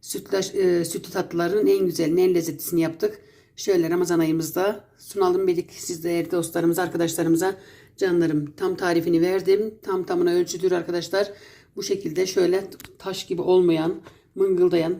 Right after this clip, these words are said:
gördüğünüz gibi bakın mıngıldayan şöyle şahane bir sütlaçtır arkadaşlar. Evet canlar, üzerlerine ne koydum ben? Evinizde ne varsa onu koyabilirsiniz. Ben şöyle üzerlerine fındık koydum, yer fıstığı koydum, ceviz koydum,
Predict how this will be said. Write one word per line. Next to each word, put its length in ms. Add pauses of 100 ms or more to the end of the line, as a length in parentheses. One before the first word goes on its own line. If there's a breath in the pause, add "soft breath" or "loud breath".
gördüğünüz 380
gibi 160
bakın 260
mıngıldayan 520
şöyle 460 (500 loud breath)
şahane 440
bir 40
sütlaçtır 420
arkadaşlar. 580 (460 soft breath)
Evet 220
canlar, 200
üzerlerine 460
ne 100
koydum 300
ben? 100
Evinizde 400
ne 100
varsa 240
onu 140
koyabilirsiniz. 760 (420 loud breath)
Ben 140
şöyle 260
üzerlerine 680 (320 loud breath)
fındık 360
koydum, 440 (240)
yer 200
fıstığı 420
koydum, 360
ceviz 320
koydum, 480